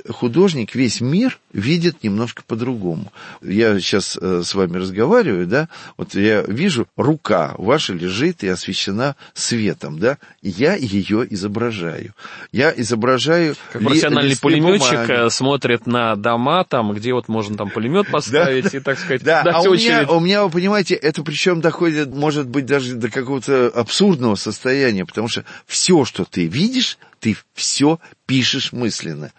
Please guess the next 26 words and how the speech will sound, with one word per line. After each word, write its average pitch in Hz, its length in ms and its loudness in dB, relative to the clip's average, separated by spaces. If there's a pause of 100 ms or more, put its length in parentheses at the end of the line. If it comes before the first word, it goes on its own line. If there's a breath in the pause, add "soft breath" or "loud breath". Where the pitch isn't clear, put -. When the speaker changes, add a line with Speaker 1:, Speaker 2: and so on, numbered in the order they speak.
(120 soft breath)
Speaker 1:
и 110 140 0
изображаешь. 120 800 -2 (320 loud breath)
Неважно, 131 540 2 (200 loud breath)
ты 113 140 0
находишься 107 720 0 (240 loud breath)
в, 95 200 0
м, 101 800 4
ну, 101 140 0
может 95 320 -2
быть, 90 260 -8
и 95 40 -2
во 92 140 -2
сне 135 540 -2
это 120 180 -4
происходит, 117 540 -4 (160 loud breath)
все 143 300 2
время 143 440 2
это - 120 -8
происходит. 98 420 -4 (300 loud breath)
Это 113 240 0
не 139 180 0
прерывается 143 800 2
ни 143 160 0
на 143 200 2
одну 135 240 -2
минуту. 135 600 -4